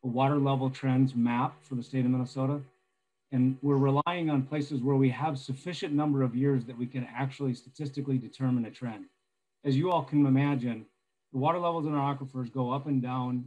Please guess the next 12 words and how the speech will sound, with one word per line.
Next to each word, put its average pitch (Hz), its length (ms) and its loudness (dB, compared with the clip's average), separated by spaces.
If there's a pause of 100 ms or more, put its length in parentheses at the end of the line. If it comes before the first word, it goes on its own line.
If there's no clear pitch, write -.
and 120 140 -8
track 135 340 -6
very 139 200 -2
much 131 260 -2
what 127 140 -8
happens 123 340 -8
with 113 160 -12
our 113 140 -10
climate. 101 500 -18 (720)
Um, 110 300 -10 (100)
and 135 100 -8
so 131 360 -2